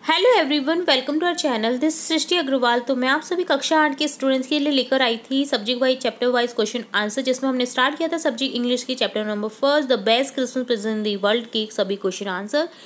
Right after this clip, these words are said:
जिसमें हमने काफ़ी सारे क्वेश्चन आंसर देख लिए। अब यहाँ पर देखेंगे नेक्स्ट क्वेश्चन, how did the author find Jim's letter, what did it contain?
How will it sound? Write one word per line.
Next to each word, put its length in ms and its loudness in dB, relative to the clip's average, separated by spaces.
जिसमें 240 2
हमने 160 2
काफ़ी 260 2
सारे 200 2
क्वेश्चन 260 -2
आंसर 240 2
देख 240 0
लिए। 140 2
अब 140 0
यहाँ 200 0
पर 120 -2
देखेंगे 460 -4
नेक्स्ट 340 -6
क्वेश्चन, 360 -4
how 300 4
did 200 4
the 160 2
author 360 2
find 240 2
Jim's 300 0
letter, 320 0
what 260 2
did 180 -2
it 400 -6
contain? 380 -4